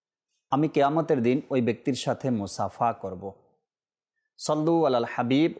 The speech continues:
সাল্লাল্লাহু তাআলা আলা মুহাম্মদ সাল্লাল্লাহু তাআলা আলাইহি ওয়াসাল্লাম। দর্শক শ্রোতা, আল্লাহ তাবারক ওয়া তাআলা কোরআনে পাকের মধ্যে বিভিন্ন সময় বিভিন্ন, আহ, প্রেক্ষাপটে আয়াতে কারিমা নাজিল করেছেন, আর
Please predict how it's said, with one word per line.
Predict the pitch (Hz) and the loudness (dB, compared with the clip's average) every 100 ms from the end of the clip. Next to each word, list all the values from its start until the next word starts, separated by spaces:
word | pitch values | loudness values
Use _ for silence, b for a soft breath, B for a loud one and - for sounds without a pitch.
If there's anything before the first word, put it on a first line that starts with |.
| - | -14
সাল্লাল্লাহু | - 156 143 117 113 117 113 | -4 0 2 2 2 0 0
তাআলা | 113 101 98 101 98 | 0 0 0 -2 -2
আলা | 120 127 131 | 0 2 2
মুহাম্মদ | 131 - 170 160 160 | 0 0 0 0 0
সাল্লাল্লাহু | 156 135 107 107 107 98 | 0 0 0 0 -2 -2
তাআলা | 98 95 101 - | -2 -2 -4 -8
আলাইহি | 117 104 101 | -8 -6 -8
ওয়াসাল্লাম। | 95 - 92 95 110 - _ _ _ 143 | -10 -14 -14 -6 -6 -8 _ _ _ -2
দর্শক | - 175 - | -2 -2 -4
শ্রোতা, | 180 147 - - _ _ _ _ _ _ 880 _ _ _ _ _ _ _ - | -4 -4 -6 -10 _ _ _ _ _ _ _ _ _ _ _ _ _ _ -2
আল্লাহ | 151 185 | 2 2
তাবারক | 180 151 165 165 | 2 2 2 0
ওয়া | 160 | 0
তাআলা | 151 151 127 127 | 2 4 2 0
কোরআনে | - 127 131 | 0 2 2
পাকের | 127 131 120 143 135 | 0 0 0 -2 -2
মধ্যে | 143 120 110 117 - | -2 -2 -2 -2 -4
বিভিন্ন | 135 170 185 202 208 | -2 0 0 -2 -2
সময় | - 139 127 117 120 - | 0 0 2 0 -2 -4
বিভিন্ন, | 131 131 151 151 151 151 - | -2 0 0 2 2 2 2
আহ, | 123 | 0
প্রেক্ষাপটে | 110 127 - 160 127 127 104 107 - _ _ _ _ _ 135 | 0 -2 -2 -2 -2 -2 -4 -8 -12 _ _ _ _ _ 0
আয়াতে | 165 196 208 | 0 2 2
কারিমা | 151 165 160 110 - - | 2 2 2 2 0 -4
নাজিল | 123 120 113 123 135 | 0 2 2 0 0
করেছেন, | 120 104 - 95 95 _ _ _ _ _ - | 0 -2 -6 -14 -20 _ _ _ _ _ 0
আর | 117 | 0